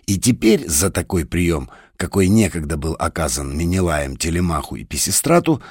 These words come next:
можно было поплатиться жизнью. Стараниями ретивого законодателя на территории Спарты были запрещены заграничные гости. И Телемаха с его спутником попросту не пустили бы сквозь железный занавес.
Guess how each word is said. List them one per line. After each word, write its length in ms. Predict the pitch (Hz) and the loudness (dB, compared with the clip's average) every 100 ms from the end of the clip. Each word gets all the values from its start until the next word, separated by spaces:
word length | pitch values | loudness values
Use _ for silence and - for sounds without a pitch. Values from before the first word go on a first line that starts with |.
| - _ | -20 _
можно 520 | 76 82 143 139 139 | -4 0 2 4 2
было 420 | 92 101 113 120 - - | 4 4 4 2 -4 -4
поплатиться 800 | 107 - 90 82 73 - - 92 | -4 0 -2 -2 -8 -4 -2 -2
жизнью. 560 | 87 71 55 50 50 _ _ _ _ _ _ - | -4 -4 -6 -12 -16 _ _ _ _ _ _ -4
Стараниями 760 | - - 85 98 101 95 92 | -2 2 4 4 4 4 4
ретивого 520 | 90 90 90 92 85 82 | 2 2 0 0 0 -2
законодателя 800 | 80 78 78 78 117 135 78 60 | -4 -4 -6 -2 -2 -2 -4 -6
на 160 | 65 | -6
территории 480 | 78 85 82 92 78 | -2 -2 0 0 0
Спарты 640 | 71 - 104 127 123 113 - | -2 -2 -2 -2 0 0 0
были 440 | 69 62 107 120 | -10 -2 2 4
запрещены 840 | 117 87 95 - 73 - - 76 98 | 4 4 0 -2 -2 0 0 0 0
заграничные 880 | 85 85 69 71 80 76 - 78 73 | 0 -2 -4 -4 -4 -4 -4 -4 -6
гости. 500 | 64 80 - - - _ _ - - - | -4 -4 -4 -6 -12 _ _ -20 -20 -10
И 140 | - 87 | -2 0
Телемаха 640 | 95 85 82 135 180 104 | 2 2 2 4 4 2
с 140 | 87 85 | -2 0
его 240 | 95 95 | 0 0
спутником 680 | - - 92 - - 52 - - _ - | 0 -2 -4 -4 -12 -12 -14 -20 _ -2
попросту 720 | 107 165 147 135 - 139 - | 2 4 4 0 2 0 2
не 140 | 104 | 0
пустили 480 | 95 90 - - 120 | 2 0 -2 2 2
бы 100 | 104 | 2
сквозь 420 | 95 - 85 - - | 0 0 -2 -2 -2
железный 560 | 78 85 80 78 73 | -2 -2 -2 -2 -4
занавес. 580 | 69 62 57 53 - - | -6 -6 -8 -10 -10 -12